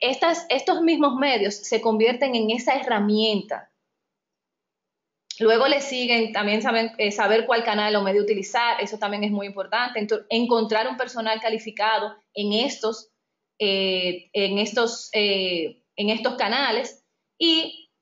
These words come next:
por último, el dominio del uso de, eh, en los canales sociales, que también tiene que ver mucho con ese personal calificado. Entonces, seguimos para aprender más un poquito de lo que,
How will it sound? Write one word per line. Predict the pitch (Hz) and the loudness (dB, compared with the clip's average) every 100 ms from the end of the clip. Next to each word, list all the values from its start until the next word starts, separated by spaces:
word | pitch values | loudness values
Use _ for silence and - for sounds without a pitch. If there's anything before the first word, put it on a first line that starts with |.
| _ | _
por | 285 262 | 2 4
último, | 302 349 330 | 2 0 0
el | 285 | 0
dominio | 262 247 254 294 | 2 0 0 2
del | 294 254 | 2 2
uso | 247 254 262 226 | 0 -4 -4 0
de, | 214 202 185 170 - | 2 2 2 0 -4
eh, | 202 190 185 180 156 - | -2 -2 0 -4 -6 -6
en | - 202 | -2 0
los | 208 | 0
canales | 220 196 220 233 | -2 0 -2 -2
sociales, | - 214 - 160 147 156 - _ | -4 -4 -2 -2 -2 -4 -12 _
que | 196 | -2
también | 202 196 202 | 0 -2 -2
tiene | 220 240 | -2 0
que | 233 | 0
ver | 214 | 0
mucho | 214 208 208 | 0 -2 -4
con | 202 | -6
ese | 185 202 | -6 -6
personal | 196 190 185 175 | -8 -6 -6 -6
calificado. | 175 175 - 64 62 - _ _ _ _ _ _ _ _ _ _ _ - - _ _ _ _ | -8 -10 -12 -12 -12 -14 _ _ _ _ _ _ _ _ _ _ _ -20 -20 _ _ _ _
Entonces, | - 233 302 302 254 269 - | -12 0 2 2 -2 -6 -12
seguimos | - 320 - 330 262 269 - - | -2 2 2 0 0 -4 -8 -8
para | 208 202 | -2 -2
aprender | 202 208 196 214 | -2 -2 0 0
más | 233 254 | 0 -2
un | 262 | -2
poquito | 254 254 240 240 | -6 -6 -4 -2
de | 233 | -2
lo | 226 | -2
que, | 220 220 208 202 190 - _ | -4 -2 -2 0 -4 -6 _